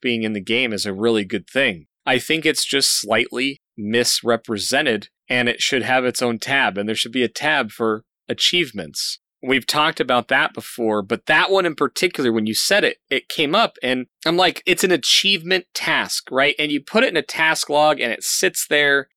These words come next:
and you're right, there's a lot of people that are gonna get that, and they're never going to complete it because it is an achievement. It's not a task. It's an achievement. It has a reward tied to it. There's some prestige with it.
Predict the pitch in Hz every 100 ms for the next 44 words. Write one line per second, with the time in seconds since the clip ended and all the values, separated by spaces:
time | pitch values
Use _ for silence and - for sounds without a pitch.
0 | _ 147 135 131 127 - 127 113 123 151
1 | 117 113 120 135 147 170 147 127 120 117
2 | 107 98 104 151 - - 101 101 - _
3 | _ - 135 135 131 120 113 135 139 147
4 | 117 127 127 123 - - 110 - 156 190
5 | 113 - 117 151 151 - 156 180 165 160
6 | - - 226 156 107 151 156 147 180 202
7 | 170 185 196 - - - _ _ - 143
8 | - 160 - - 208 156 147 127 139 120
9 | 113 110 107 147 160 151 147 135 127 -
10 | 127 123 113 - 104 120 - - 160 185
11 | 123 117 - 120